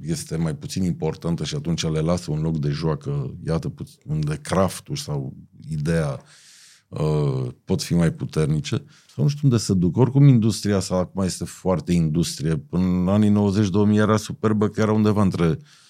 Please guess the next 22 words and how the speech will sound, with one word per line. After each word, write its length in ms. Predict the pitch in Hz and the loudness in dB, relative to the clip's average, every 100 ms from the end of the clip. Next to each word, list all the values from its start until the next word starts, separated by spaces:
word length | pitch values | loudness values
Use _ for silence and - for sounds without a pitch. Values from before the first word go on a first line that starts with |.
| _ | _
scenă 540 | - - - 107 101 95 | -2 2 4 6 6 4
și 180 | - | 4
industrie 460 | 95 95 101 - 90 | 4 4 2 2 0
creativă. 600 | - 90 87 - 98 76 | 4 4 4 4 2 2
Sigur 300 | 71 92 107 | 0 -2 0
că 100 | - | 0
erau 180 | 95 92 | 2 2
mulți 260 | 90 87 | 2 2
bani 240 | 78 87 82 | 2 4 4
de 60 | |
atunci, 460 | 82 - 87 80 - | 2 0 2 2 0
la, 180 | 76 78 | -2 -2
salariile 560 | - 85 82 82 76 80 | -4 -2 2 2 2 0
erau 160 | 80 | 0
mai 160 | 80 80 | 0 0
mari, 480 | 80 80 78 73 87 | 0 0 -2 -6 -10
mult 300 | 82 78 85 | -4 0 2
mai 120 | 82 80 | 2 2
mari 220 | 78 78 | 0 0
decât 240 | 73 - - | -4 -6 -4
media 380 | 80 76 73 | -2 0 -2
alt-, 140 | 76 | -2